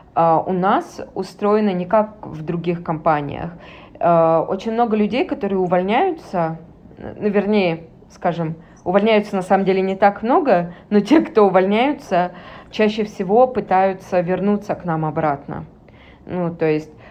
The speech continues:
очень мало кто не возвращался, в основном не возвращались только те, кого уволили. А если кто-то уходил сам,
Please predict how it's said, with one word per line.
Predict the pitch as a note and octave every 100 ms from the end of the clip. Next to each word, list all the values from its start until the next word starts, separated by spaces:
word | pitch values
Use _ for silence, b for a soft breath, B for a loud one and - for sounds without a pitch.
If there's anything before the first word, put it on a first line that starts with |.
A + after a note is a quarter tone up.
| B
очень | - G3+ A3 G#3 G3+
мало | G3+ G#3+ F#3+
кто | E3+ - - E3 E3
не | E3 D#3+ E3
возвращался, | E3 E3 F3 - A#3 D4 -
в | E3+ E3+
основном | E3+ E3+ E3 G3 F#3+
не | E3+
возвращались | E3 E3 E3+ F3+ E3+ D#3 E3 E3
только | F3 E3 E3+
те, | G3+
кого | F#3+ E3 D#3+
уволили. | D#3+ D#3+ E3 D3 C#3
А | -
если | D3 D#3+ E3
кто-то | - F3 F3
уходил | E3+ F3+ E3 F3+ F3
сам, | F3 G3+ F4+